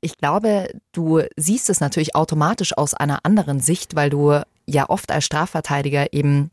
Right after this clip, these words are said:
diesen anderen Part vertrittst und dann auch sagst, „Hey, das muss aber natürlich auch hinterfragt werden“, weil du kannst,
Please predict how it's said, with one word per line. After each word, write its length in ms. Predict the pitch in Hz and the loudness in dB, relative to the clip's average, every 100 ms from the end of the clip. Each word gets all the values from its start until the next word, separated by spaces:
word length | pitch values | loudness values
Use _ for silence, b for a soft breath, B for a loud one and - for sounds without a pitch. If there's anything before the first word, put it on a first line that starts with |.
| - | -4
diesen 160 | 143 143 | 2 2
anderen 380 | - 170 151 139 | 4 2 2 0
Part 380 | - 202 220 - | 0 -2 -4 -10
vertrittst 560 | - 131 - 143 - - | -6 -6 -4 -4 -4 -4
und 180 | 135 139 | -2 0
dann 160 | 139 | 0
auch 100 | - | -2
sagst, 300 | 143 143 - | -2 -2 -2
„Hey, 100 | 151 | -2
das 140 | 139 151 | -2 -2
muss 120 | 147 | -4
aber 340 | 139 135 139 - | 0 0 0 -2
natürlich 360 | 135 143 135 | -2 -2 -2
auch 140 | 214 - | -4 -4
hinterfragt 520 | 131 123 113 123 - | -4 -4 -4 -4 -2
werden“, 160 | 127 131 | 0 2
weil 80 | |
du 60 | 127 | 0
kannst, 360 | - 147 - | 0 0 0